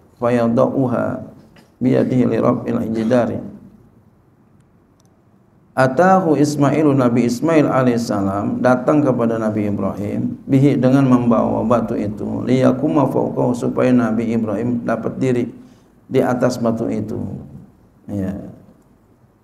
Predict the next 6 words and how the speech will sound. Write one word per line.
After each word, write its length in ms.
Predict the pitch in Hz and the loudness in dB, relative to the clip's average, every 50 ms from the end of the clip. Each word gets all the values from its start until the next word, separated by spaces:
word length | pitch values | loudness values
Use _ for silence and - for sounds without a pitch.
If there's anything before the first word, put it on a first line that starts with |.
| _ _ _ _ _ _ _ - - - _ _ _ _ _ _ | _ _ _ _ _ _ _ -20 -20 -20 _ _ _ _ _ _
Wa 160 | - 110 113 117 | -6 -2 0 2
yunawila-, 960 | 117 117 120 139 147 151 147 139 131 123 123 120 117 107 104 101 - - 101 | 4 4 4 4 6 6 4 4 4 4 2 2 2 0 -2 -4 -4 -6 -2
wa 160 | 113 120 123 | 0 0 2
yunawilahul 1900 | 120 120 120 120 117 117 - - - 85 82 - - - - - - - - _ _ _ - 127 123 123 123 117 113 107 98 117 123 127 120 110 110 - - 120 | 2 2 2 2 4 4 4 4 2 2 0 -2 -4 -8 -12 -16 -18 -20 -20 _ _ _ -4 0 2 2 4 2 2 0 0 0 2 2 2 0 0 -4 -4 -2
ijarata. 640 | 117 110 127 131 127 120 117 113 - - 113 107 - - - - - - _ _ _ _ _ _ _ - | -2 0 2 2 2 2 0 -2 -2 -4 -6 -8 -8 -12 -16 -18 -20 -20 _ _ _ _ _ _ _ -10
Ya. 160 | 104 101 | -10 -8